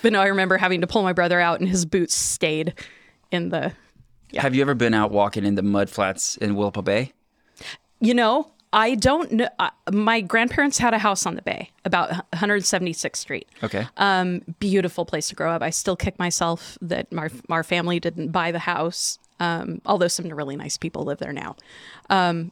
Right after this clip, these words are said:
Speaker 1: but
Speaker 2: I, you can feel like that about any house on the peninsula now.
Speaker 1: Right.
Speaker 2: It's like, "Oh, why didn't I buy that ten years ago?"
Speaker 1: Seriously.
Speaker 2: 'Cause they're all twice as much, worth twice as much now.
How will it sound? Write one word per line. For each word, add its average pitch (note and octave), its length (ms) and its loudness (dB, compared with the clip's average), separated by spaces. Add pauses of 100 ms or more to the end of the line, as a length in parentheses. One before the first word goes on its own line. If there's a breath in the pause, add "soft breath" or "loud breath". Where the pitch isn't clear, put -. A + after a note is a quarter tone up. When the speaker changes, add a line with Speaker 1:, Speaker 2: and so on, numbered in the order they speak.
(120)
Speaker 1:
but A3+ 340 2 (280 loud breath)
Speaker 2:
I, - 180 0
you D3+ 140 4
can C#3+ 120 2
feel B2 140 4
like G#2 140 2
that G2+ 120 4
about F#2+ 180 2
any G2+ 180 4
house F2+ 280 -2
on F#2+ 60 -4
the F#2 80 -4
peninsula F#2 340 -4
now. F2+ 180 -2
Speaker 1:
Right. D#3+ 200 -4
Speaker 2:
It's - 100 -8
like, F#2+ 140 -6
"Oh, C3 120 0
why A#2+ 120 2
didn't A#2 140 0
I A2 60 0
buy G2+ 180 0
that F#2 120 -2
ten G2 160 -6
years F#2+ 160 -2
ago?" F#2 300 -2
Speaker 1:
Seriously. G3+ 640 0
Speaker 2:
'Cause G#2 180 -2
they're G2 160 2
all F#2 200 0
twice F#2+ 340 -2
as F2 140 -10
much, F#2 400 -6
worth G2 160 0
twice F#2 260 -2
as E2+ 80 -10
much F2+ 220 -6
now. F#2 200 -6